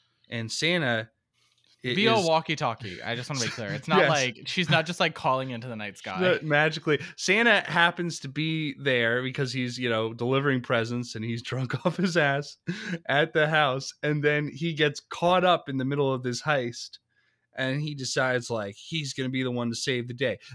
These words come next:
Speaker 1: This is the part that's very, like, Die Hard themed. It's like a guy who's not really supposed to be there,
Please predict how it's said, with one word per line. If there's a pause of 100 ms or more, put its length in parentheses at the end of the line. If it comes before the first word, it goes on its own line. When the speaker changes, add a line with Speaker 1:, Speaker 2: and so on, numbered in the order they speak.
Speaker 1:
This
is
the
part
that's
very,
like,
Die
Hard
themed.
It's
like
a
guy
who's (260)
not
really
supposed
to
be
there,